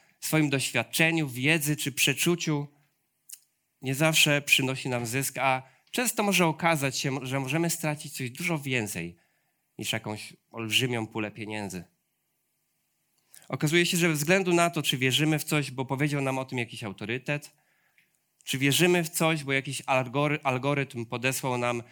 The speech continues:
jakiś filmik albo jakiś, e, mm, e, artykuł, albo wierzymy w siebie, albo w coś, co, e, było naszym pomysłem,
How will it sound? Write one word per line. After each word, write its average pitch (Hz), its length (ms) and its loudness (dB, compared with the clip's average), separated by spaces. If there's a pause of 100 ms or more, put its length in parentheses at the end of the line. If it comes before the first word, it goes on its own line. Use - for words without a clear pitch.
(240)
jakiś 120 300 -8
filmik 160 500 2
albo 120 240 -4
jakiś, 120 480 -4
e, 113 300 -2 (400)
mm, 117 360 -4
e, 113 280 -2
artykuł, 151 580 -4 (1160)
albo 151 500 0
wierzymy 156 440 2
w - 40 -6
siebie, 139 600 0 (120)
albo 117 200 -8
w - 60 -8
coś, 147 420 -2 (1400)
co, 123 500 0
e, 117 400 -2
było 135 500 0
naszym 127 300 0
pomysłem, 131 640 -2